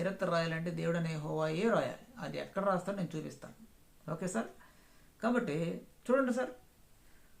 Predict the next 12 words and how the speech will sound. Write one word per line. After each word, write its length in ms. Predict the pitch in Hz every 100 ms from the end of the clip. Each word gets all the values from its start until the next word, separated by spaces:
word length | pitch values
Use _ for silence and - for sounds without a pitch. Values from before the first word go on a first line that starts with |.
| - - - -
ఒకటి, 560 | 143 170 214 147 131 - - -
ఆ 240 | 151 220
దినమందే 920 | 233 247 240 226 208 156 143 156 - 165
మహాగాధ 1080 | 156 156 214 226 220 214 202 196 190 185 208 - - - -
అగాధములో 580 | 147 175 185 185 180 175
ఉన్నటువంటి 500 | 170 156 151 151 139
ఓటలు 560 | 131 139 147 165 226 - - - - - - - - - - - - - - - - -
ఒక 140 | 139 147
స-, 80 | 165
ఆ 200 | 175 196
దినమందే 840 | 220 202 202 196 180 151 170 - 170
విడవబడెను. 640 | 156 165 165 170 220 -